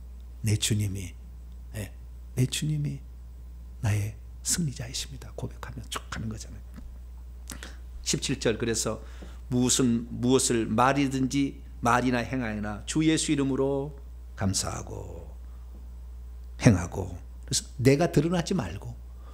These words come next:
주 예수 이름이 드러나서 그것이 갈 수 있도록 이렇게 늘 해야 되는 것입니다. 사랑하는 성도 여러분, 예, 이런 세 사람,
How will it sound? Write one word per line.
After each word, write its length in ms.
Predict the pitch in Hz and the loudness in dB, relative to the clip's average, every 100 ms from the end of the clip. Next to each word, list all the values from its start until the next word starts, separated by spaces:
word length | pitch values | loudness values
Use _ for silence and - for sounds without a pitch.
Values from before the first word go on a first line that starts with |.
| - - | -14 -4
주 220 | - 110 | 4 6
예수 300 | 101 104 - 107 | 6 6 6 4
이름이 480 | 123 127 143 147 151 | 4 4 6 4 2
드러나서 760 | - 147 143 139 120 - 147 - - - - | 0 0 2 0 -2 0 -2 -2 -10 -12 -6
그것이 260 | - 95 - | -2 -2 0
갈 180 | - | 0
수 160 | 104 - | 2 2
있도록 280 | 90 107 92 | 0 -4 -2
이렇게 480 | 98 98 120 143 - - - | 0 2 2 2 -2 -14 0
늘 160 | 120 123 - | 2 2 0
해야 140 | 185 | -4
되는 220 | - 143 | -2 0
것입니다. 460 | 180 - - - - - - - - - - - - | 0 -2 -6 -10 -14 -14 -14 -14 -14 -14 -14 -14 -8
사랑하는 300 | - 151 147 | 2 6 6
성도 280 | 139 147 139 | 6 6 6
여러분, 320 | 135 135 180 - - - - - - - - - - - - - - - - - - - | 6 4 0 -6 -10 -8 -6 -8 -12 -14 -14 -14 -14 -14 -10 -2 -2 -2 -14 -14 -16 -6
예, 340 | - 95 98 - | -2 -2 -4 0
이런 220 | 139 160 170 | 4 6 6
세 140 | 185 | 4
사람, 520 | 175 160 160 135 113 | 4 4 2 2 0